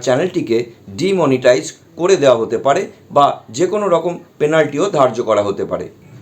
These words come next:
এক্ষেত্রে একটি কথা বলার প্রয়োজন আছে, আর সেটা হলো mainly এআই ভিডিওর ক্ষেত্রে এই রুলটি প্রযোজ্য হলেও এআই ছাড়া অন্যান্য কোনো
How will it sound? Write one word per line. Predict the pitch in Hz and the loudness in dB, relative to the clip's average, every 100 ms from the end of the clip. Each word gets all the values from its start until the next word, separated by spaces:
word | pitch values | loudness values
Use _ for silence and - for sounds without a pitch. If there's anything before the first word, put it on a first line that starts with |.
| - - 127 | -20 -2 0
এক্ষেত্রে | 143 226 226 226 | 4 2 2 -4
একটি | - 208 196 | -4 -8 0
কথা | 139 185 | 0 2
বলার | 185 190 190 160 | 2 4 2 4
প্রয়োজন | 151 127 110 98 | 4 4 0 0
আছে, | 131 180 - - - 123 | -2 -4 -6 -18 -2 2
আর | 117 - - | 2 -2 -6
সেটা | 156 156 214 | -4 0 2
হলো | 160 117 - - - 117 | 2 0 -2 -10 -8 2
mainly | 151 196 208 214 214 151 | 2 2 -2 -6 -6 -4
এআই | 151 175 190 165 | 2 2 2 -2
ভিডিওর | 175 185 180 | 2 0 2
ক্ষেত্রে | 185 180 185 - | -2 0 -2 0
এই | 156 147 | -2 -2
রুলটি | 147 165 160 110 - - - | -2 -4 -2 -4 -6 -18 -8
প্রযোজ্য | 156 147 151 143 147 156 | -4 -2 -2 0 0 4
হলেও | 190 131 - - - 127 | 4 4 0 -12 -10 0
এআই | 160 180 175 | 4 4 2
ছাড়া | - 135 156 98 - - 120 | -2 2 2 2 -2 -12 -6
অন্যান্য | 143 165 165 170 156 | 0 0 0 -2 -2
কোনো | 147 | -2